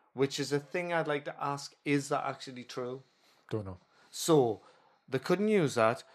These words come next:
Speaker 1: so they asked the Germans who had, um, so the, in that time the Germans was the East and the West.
Speaker 2: Uh-huh.
Speaker 1: The West was the Soviet side, the, like,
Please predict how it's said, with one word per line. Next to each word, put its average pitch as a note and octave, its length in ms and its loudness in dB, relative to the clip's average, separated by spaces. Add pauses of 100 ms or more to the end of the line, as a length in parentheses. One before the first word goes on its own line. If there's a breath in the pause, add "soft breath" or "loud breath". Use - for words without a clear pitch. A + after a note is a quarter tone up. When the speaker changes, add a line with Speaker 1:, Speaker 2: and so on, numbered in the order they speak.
Speaker 1:
so C3+ 520 4 (140)
they C3 180 2 (180)
asked E3 400 0
the C#3 100 0
Germans B2+ 720 -2 (300)
who C3 180 0
had, B2+ 380 4 (100)
um, A#2 460 -2 (340 soft breath)
so - 140 -10
the, C3+ 120 -6 (100)
in C3+ 180 0
that C3+ 200 0
time A#2 300 0
the A#2 100 -4
Germans A#2 460 -6
was A2 220 -6
the C3 100 -12 (100)
East - 220 -10
and A2 80 -8
the G#2+ 60 -4
West. G#2 420 -6
Speaker 2:
Uh-huh. A2 220 -2 (340 soft breath)
Speaker 1:
The A2+ 100 -6
West C#3+ 720 -4
was D3+ 640 -6
the C3+ 100 -6
Soviet C#3 640 0
side, C#3 440 0
the, B2 160 0
like, A2+ 400 -6